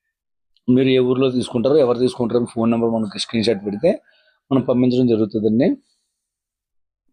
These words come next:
కాస్త గట్టిగా బలాలు గట్టు ఉండాలంటే మాత్రం తయారు చేసుకోవాలి. ఎందుకంటే మనం తీసుకొచ్చింది తీసుకొచ్చినట్టు సేల్స్ చేస్తాం కాబట్టి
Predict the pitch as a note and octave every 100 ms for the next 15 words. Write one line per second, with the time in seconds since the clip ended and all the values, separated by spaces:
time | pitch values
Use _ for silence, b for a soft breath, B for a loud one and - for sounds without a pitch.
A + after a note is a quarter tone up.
0 | _ _ _ - - - D#3 C#3 B2+ B2
1 | B2+ C3 D3 C3+ C3+ C3+ C3 C3 B2 B2
2 | B2 A#2 A#2+ A#2+ C#3+ - B2 B2 A#2 -
3 | - A2 B2 C#3 B2 B2+ C#3 C3+ A#2+ B2+
4 | - B2 C#3 C3 A#2+ - B2+ B2 A2+ E3
5 | F#3 - _ _ _ _ _ _ _ _
6 | _ _ _ - C#3 C3+ C3+ C3+ B2 B2+
7 | A#2+ A2 G#2+ E3+ D3+ E3